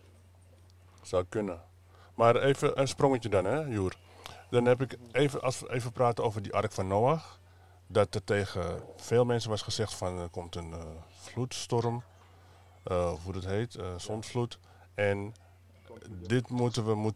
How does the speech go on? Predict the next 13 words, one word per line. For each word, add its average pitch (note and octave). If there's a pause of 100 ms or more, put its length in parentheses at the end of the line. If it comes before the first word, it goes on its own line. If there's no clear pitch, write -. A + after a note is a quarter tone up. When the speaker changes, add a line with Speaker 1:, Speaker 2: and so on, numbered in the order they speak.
(100)
Speaker 1:
dit A2
moeten A2
we A2+
gaan G2
doen. E2 (1080)
De G#2+
meesten B2
luisterden A2
niet. F#2 (480)
En F#2+
Noach A2 (300)
heeft G2+
geluisterd. G#2